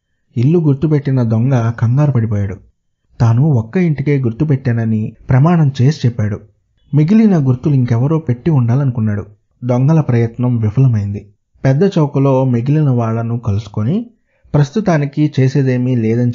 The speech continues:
చెప్పి దొంగల నాయకుడు వారితో సహా అడవిలోకి వెళ్ళిపోయాడు.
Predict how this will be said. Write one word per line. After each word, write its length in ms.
చెప్పి 440
దొంగల 320
నాయకుడు 380
వారితో 560
సహా 420
అడవిలోకి 440
వెళ్ళిపోయాడు. 540